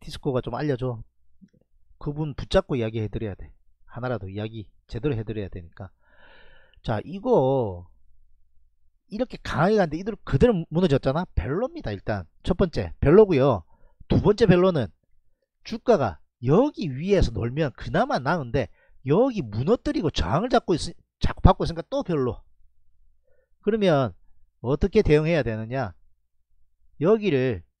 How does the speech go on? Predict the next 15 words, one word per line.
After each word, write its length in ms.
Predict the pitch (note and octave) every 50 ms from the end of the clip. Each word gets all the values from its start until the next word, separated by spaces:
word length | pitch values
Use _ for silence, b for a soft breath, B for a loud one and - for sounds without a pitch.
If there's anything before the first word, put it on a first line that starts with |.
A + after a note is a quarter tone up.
| _ _ _ _ _ _ _ _ _ _ - _ - - - - _ _ - -
여기 200 | C#3 F#3+ G#3+ G3+
안에서 240 | G3 A3 G#3+ D3+ B2
지지부진할 600 | - - - F#3 G3+ G#3 G#3 G#3 G3+ G#3 G3+ G3+
가능성 280 | - C3+ C3 C#3+ C#3+ D#3+
높은데 440 | F3 F#3+ - D3+ C#3+ C#3+ D3+ A#2+ - b b b b b b b
이만 400 | - A#2 A#2+ C#3 E3 F3+ A3+ A#3+
오천팔백 500 | A#3+ A3+ - A3 - - A#3+ A#3+ A#3 A#3
원 80 | G#3+ D3+ - -
뚫고 280 | - G#3+ A3 - - G#3
올라간다면 960 | A#3 C4+ C#4+ C4 A3 G#3 G#3+ A#3 B3+ B3+ B3+ G3+ D#3 D#3 E3+ E3 C#3 G#2+ F#2 - _ _ _ _ _ _ _ _ _ _ _ - - - _
수익 240 | _ - - A#3 G3+
나겠지만 760 | C#3 G#2 A2 C3+ E3 - - G#3+ G3 F3 C3+ B2+ B2+ A2+ F#2+ -
그 100 | - C3+
수익도, 600 | B2 - - G3 F#3 - - - E3+ E3+ D#3+ D3 - _ -
어, 360 | G#2+ G#2 G#2 G#2 G2 F#2+